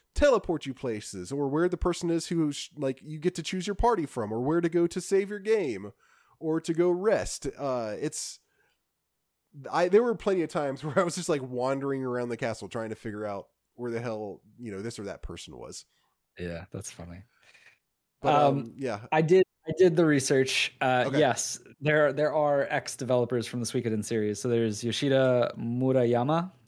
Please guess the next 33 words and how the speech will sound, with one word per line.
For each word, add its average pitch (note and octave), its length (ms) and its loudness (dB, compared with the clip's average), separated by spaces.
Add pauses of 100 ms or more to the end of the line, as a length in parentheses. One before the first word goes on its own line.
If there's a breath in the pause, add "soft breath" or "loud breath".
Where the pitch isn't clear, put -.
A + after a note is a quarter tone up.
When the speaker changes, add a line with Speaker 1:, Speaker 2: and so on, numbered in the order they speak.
Speaker 2:
who B2 160 0
was A2+ 180 0
from A#2+ 220 -2
Suikoden A#2 380 -2
one A#2 200 0
and G#2+ 160 0
two. B2+ 360 0
He B2 80 -6
was A2 120 -6
the G#2+ 80 -6
game G#2+ 260 -2
director, C3 400 0
producer, A2+ 420 -4
and G2 120 -6
co-creator G2 800 -4
of - 100 -16
the - 60 -12
Suikoden - 440 -12
series. - 520 -12 (420 loud breath)
Speaker 1:
Oh, D4 100 0
Speaker 2:
And A#2+ 80 0
Speaker 1:
nice. A#2+ 60 4
Speaker 2:
then A#2+ 80 4
there's B2 140 2
also C3 300 2
a, A2 40 0 (220)
a B2+ 40 -18
couple B2 260 2
of G2+ 80 4
other G#2 160 0
people: G#2 300 -6
Junko B2 540 2
Kawano, D3+ 640 0